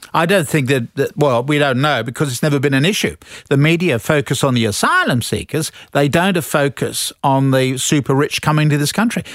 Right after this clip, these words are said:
Indeed, the media revolve around the lifestyles of the rich and famous. So, uh, in that sense, therefore, uh, I, I would imagine the ordinary Australians would be unaware that we rank so highly in terms of attracting millionaires and billionaires.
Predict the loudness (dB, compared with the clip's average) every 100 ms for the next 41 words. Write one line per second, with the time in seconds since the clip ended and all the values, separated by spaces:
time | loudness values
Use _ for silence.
0 | -4 0 2 0 -2 0 0 0 0 0
1 | 0 2 2 0 0 2 2 2 2 0
2 | -2 -2 -2 -2 -2 0 0 0 0 0
3 | -2 -4 -6 -8 -8 _ _ _ _ _
4 | _ _ _ _ -2 2 2 2 2 0
5 | 0 0 0 -2 -2 -2 -2 0 0 0
6 | 0 0 -2 -2 0 2 0 0 0 0
7 | 0 0 -2 -2 -2 0 0 0 0 -2
8 | 0 0 0 -4 -4 -2 2 2 2 2
9 | 0 -4 -6 _ -20 -20 _ -2 0 2
10 | 2 2 -2 -2 0 0 -2 0 2 2
11 | 2 2 2 0 -4 -6 -2 0 2 0
12 | 0 -2 -2 -4 -2 0 2 2 2 2
13 | 2 0 0 0 0 2 2 2 0